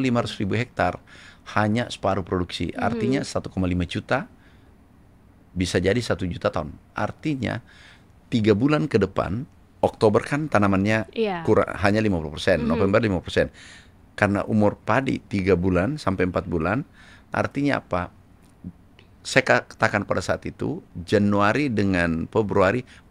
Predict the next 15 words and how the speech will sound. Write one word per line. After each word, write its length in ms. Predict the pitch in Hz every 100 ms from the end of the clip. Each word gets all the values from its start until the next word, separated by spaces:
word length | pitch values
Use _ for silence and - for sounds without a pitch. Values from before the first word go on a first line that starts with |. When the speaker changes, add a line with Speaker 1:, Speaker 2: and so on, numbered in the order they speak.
| _
Speaker 1:
pasti 560 | 107 110 - - 135 -
shortage, 720 | - - 98 87 87 71 - -
pasti 400 | - 110 - -
defisit. 400 | 90 - 80 69 - -
Speaker 2:
Mhm. 400 | 220 208 196 180
Speaker 1:
Itu 160 | 156 143
sudah 220 | 120 85
pasti. 260 | 78 - - - - - _ _ _ - - - - -
Kemudian 560 | - 127 127 131 139 127
untuk 320 | 127 117 113
mengantisipasi 880 | 107 104 104 107 95 101 135 156 101
defisit 480 | 95 92 139 - 107 -
di 240 | 101 95 - 85
Maret, 560 | 85 90 90 110 -
April, 480 | 85 - - 95 117